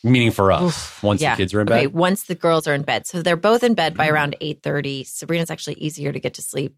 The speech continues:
Speaker 2: these
Speaker 1: Yeah.
Speaker 2: days than Eliza. 'Cause Eliza crawled out of her crib and fell on her head. And ever since then, she's been on a mattress on the floor. And, um, when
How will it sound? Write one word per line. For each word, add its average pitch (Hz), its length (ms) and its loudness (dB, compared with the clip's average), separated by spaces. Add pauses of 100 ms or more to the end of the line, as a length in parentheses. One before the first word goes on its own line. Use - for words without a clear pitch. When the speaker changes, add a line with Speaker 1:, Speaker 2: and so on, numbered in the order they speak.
(280)
Speaker 2:
these 139 180 -6
Speaker 1:
Yeah. - 40 -10 (100)
Speaker 2:
days 127 200 -4
than 135 120 -6
Eliza. 135 560 0 (400)
'Cause 202 100 -4
Eliza 214 400 4 (680)
crawled 226 260 2
out 208 140 4
of 208 60 -2
her 233 80 0
crib 175 260 0
and 175 160 -6
fell 165 220 4
on 190 100 2
her 202 80 0
head. 147 580 -2
And 165 140 -2
ever 160 220 0
since 202 380 -4
then, 151 500 -4 (580)
she's - 580 -6 (100)
been 170 140 2
on 170 140 2
a 180 40 2
mattress 165 320 -2
on 180 100 0
the 190 60 0
floor. 208 680 0
And, 156 500 0
um, 156 540 -2 (720)
when 180 460 4